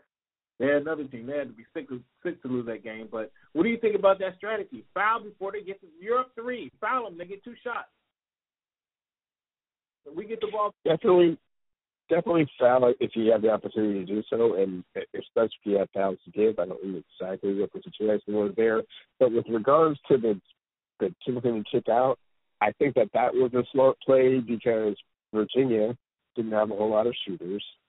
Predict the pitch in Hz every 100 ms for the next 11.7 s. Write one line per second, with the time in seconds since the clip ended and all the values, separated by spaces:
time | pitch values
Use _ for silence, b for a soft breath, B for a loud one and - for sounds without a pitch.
0 | _ _ _ _ - 92 82 - 104 104
1 | 92 95 98 92 87 - 104 101 98 107
2 | 104 101 101 95 98 92 90 95 92 _
3 | _ _ _ - 110 98 95 104 104 107
4 | - 107 95 98 98 101 87 - _ _
5 | _ _ _ _ _ _ _ _ - 123
6 | 151 156 - 123 - 117 117 120 - -
7 | 107 107 101 98 95 _ _ _ - -
8 | 120 127 135 - _ _ - - 110 107
9 | 101 _ _ _ _ - 104 127 110 98
10 | 113 117 110 117 117 107 104 107 104 95
11 | 95 104 110 107 98 98